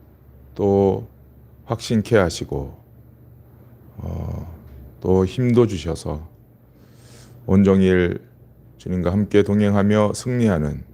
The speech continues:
귀한 하루가 되게 하여 주옵소서.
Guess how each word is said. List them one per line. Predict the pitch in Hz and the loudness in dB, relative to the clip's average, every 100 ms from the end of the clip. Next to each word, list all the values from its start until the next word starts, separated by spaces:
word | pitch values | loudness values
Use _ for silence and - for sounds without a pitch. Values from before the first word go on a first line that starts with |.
| - - - - - - | -20 -20 -20 -20 -20 -6
귀한 | 87 87 | -2 0
하루가 | 82 82 82 101 101 | 0 -2 2 2 2
되게 | 92 82 82 | -2 -4 -4
하여 | 80 78 80 90 - - | -2 -2 0 -2 -4 -12
주옵소서. | - 78 - 76 - 76 65 | -8 -8 -8 -12 -8 -10 -10